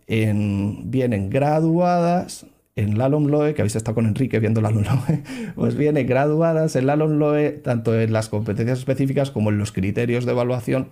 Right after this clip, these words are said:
ya vienen, eh, todos las comp-, todos, eh, las habilidades que tienen que adquirir, eh, nuestros estudiantes. O sea, que si programáis con rigor curricular y diseñáis esas situaciones de aprendizaje, ya estaréis trabajando la competencia digital del alumnado.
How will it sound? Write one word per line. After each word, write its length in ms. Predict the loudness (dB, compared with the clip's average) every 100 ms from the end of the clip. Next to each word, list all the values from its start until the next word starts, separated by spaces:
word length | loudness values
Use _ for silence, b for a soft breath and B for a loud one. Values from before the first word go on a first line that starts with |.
| B B B B -4
ya 200 | 0 0
vienen, 520 | 0 2 0 -2 -6
eh, 420 | -4 -2 -2 -4 -6
todos 300 | -2 0 0
las 200 | 0 -2
comp-, 360 | -4 -4 -6 -4
todos, 460 | -2 0 0 -2 -4
eh, 380 | 0 2 2 0
las 200 | -2 -2
habilidades 480 | 0 0 0 -2 -2
que 100 | -4
tienen 240 | -2 -2
que 80 | -2
adquirir, 500 | -4 -2 -2 -2 -4 -8
eh, 160 | -6 -4
nuestros 360 | -2 -4 -6 -4
estudiantes. 600 | -6 -6 -4 -4 -6 -8
O 40 | -6
sea, 200 | -6 -8 B B -6
que 100 | -2
si 160 | 0
programáis 560 | 0 0 0 0 0 -2
con 180 | -2 0
rigor 340 | 0 0 0
curricular 640 | -2 -2 -2 -2 -2 -4 -8 -4
y 80 |
diseñáis 480 | -2 0 0 0 0
esas 220 | -2 -4
situaciones 520 | -4 -2 -2 -2 -2 -2
de 60 |
aprendizaje, 680 | -2 -2 -2 0 -2 -2 -4 -6 B B -8
ya 180 | -2
estaréis 380 | 0 0 0 0
trabajando 680 | 0 0 0 0 0 0 -2
la 120 | -4 -4
competencia 420 | -2 -2 -2 -2
digital 420 | -2 -2 -2 0
del 120 | 0
alumnado. 480 | 0 -2 -6 -8 -12